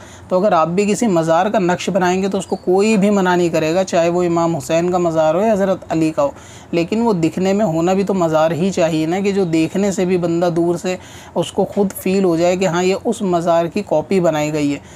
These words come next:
तो गुंबद खजरा वाले केस में तो यही है कि वो same चीज़ बनी होती है, कि जो वहाँ आपको दिख भी रही होती है असल, और उसी का demo बना हुआ होता है। लेकिन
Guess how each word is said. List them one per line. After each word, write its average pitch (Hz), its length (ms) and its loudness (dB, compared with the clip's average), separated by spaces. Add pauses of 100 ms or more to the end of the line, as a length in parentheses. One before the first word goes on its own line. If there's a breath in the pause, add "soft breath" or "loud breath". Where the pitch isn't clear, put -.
(200 loud breath)
तो 175 80 -4
गुंबद 196 420 0
खजरा 196 300 2
वाले 190 220 2
केस 180 280 0
में 190 140 -2
तो 185 60 2
यही 175 380 2
है 190 60 2
कि 196 100 -2
वो 190 160 0
same 190 560 0
चीज़ 185 240 -2
बनी 156 220 -2
होती 160 360 -4
है, 233 140 -2 (160)
कि 180 100 2
जो 175 140 2
वहाँ 175 200 2
आपको 175 240 0
दिख 170 260 0
भी 175 140 2
रही 160 160 2
होती 156 240 -2
है 170 60 2
असल, 214 380 0 (400 loud breath)
और 170 280 0
उसी 214 240 -2
का 202 100 2
demo 170 320 2
बना 160 220 0
हुआ 151 240 0
होता 147 220 -2
है। 190 60 2
लेकिन 208 220 -4